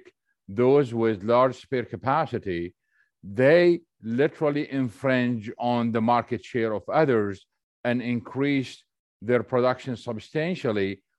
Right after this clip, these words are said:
while the others cannot do anything. The others basically felt, "Okay, the other, the, the bigger countries are increasing their production, and therefore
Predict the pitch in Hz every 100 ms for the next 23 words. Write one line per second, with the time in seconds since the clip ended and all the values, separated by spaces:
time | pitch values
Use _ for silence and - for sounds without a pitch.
0 | - 117 131 120 131 135 127 - 123 120
1 | 110 120 127 151 117 90 67 _ _ _
2 | _ _ 95 123 143 175 160 131 135 131
3 | 131 123 135 120 120 - _ _ _ -
4 | 123 - 120 123 120 127 135 139 131 123
5 | 120 123 120 104 123 113 135 139 - 147
6 | 127 127 117 110 _ _ _ _ - 120
7 | 120 107 135 123 127 117 104 117 117 127
8 | - 107 117 113 110 117 113 120 113 113
9 | 110